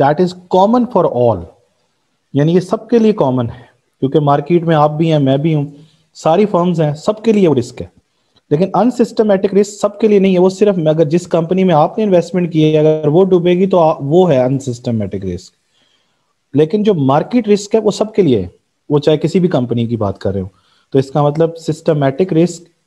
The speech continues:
is the risk that is common to all assets of certain type, ठीक है। और, अ, अ, idiosyncratic risk जो है, that is the risk that pertains to a particular, particular asset rather than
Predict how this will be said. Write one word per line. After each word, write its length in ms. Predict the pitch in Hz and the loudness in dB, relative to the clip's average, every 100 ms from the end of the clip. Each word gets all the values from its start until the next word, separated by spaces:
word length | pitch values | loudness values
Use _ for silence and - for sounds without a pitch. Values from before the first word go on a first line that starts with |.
| 147 | -2
is 80 | 143 | 0
the 140 | 139 | 2
risk 260 | 135 175 - | 2 -2 0
that 260 | 143 139 | 0 0
is 120 | 151 - 160 | -2 -2 0
common 280 | 151 185 190 | 0 0 0
to 60 | |
all 260 | 180 139 170 | 2 2 4
assets 400 | 165 156 180 175 | 2 0 -4 -2
of 100 | 165 151 - | -4 -2 -2
certain 300 | 135 147 151 | -2 -2 -2
type, 240 | 123 143 190 _ _ _ _ _ _ _ _ _ _ _ _ _ | -2 -2 -6 _ _ _ _ _ _ _ _ _ _ _ _ _
ठीक 220 | 151 143 | -4 -2
है। 160 | 247 - _ _ _ _ _ | -4 -4 _ _ _ _ _
और, 640 | 139 131 131 127 127 127 127 131 - - _ _ | 0 2 4 4 2 2 0 0 -4 -20 _ _
अ, 300 | 147 131 - 127 | 2 2 -2 -4
अ, 280 | 131 147 | 0 0
idiosyncratic 1120 | 139 151 202 208 - 156 147 180 180 180 180 196 | 0 2 2 2 -4 -4 -2 -4 0 0 0 0
risk 220 | 185 196 | -2 -2
जो 240 | - 202 | -2 0
है, 360 | 190 220 - _ _ - - | 2 -2 -6 _ _ -4 0
that 180 | 156 180 - | 2 0 -2
is 200 | 175 180 | 0 0
the 180 | 170 170 | 2 0
risk 420 | 139 170 190 - | 2 -2 -4 -4
that 180 | 147 151 156 - | 0 2 0 -2
pertains 500 | 156 160 185 214 208 | -2 2 2 2 0
to 80 | 214 | 0
a 100 | 202 - | -2 0
particular, 460 | 185 190 233 254 233 - - 185 | -2 0 0 0 0 -4 -6 -2
particular 480 | - 254 240 233 226 | 0 -2 0 0 2
asset 440 | 143 131 - 233 247 - _ _ _ _ - | 0 -2 -2 -6 -6 -18 _ _ _ _ -2
rather 360 | 143 165 175 233 | 0 2 2 0
than 340 | 190 202 220 | 2 0 0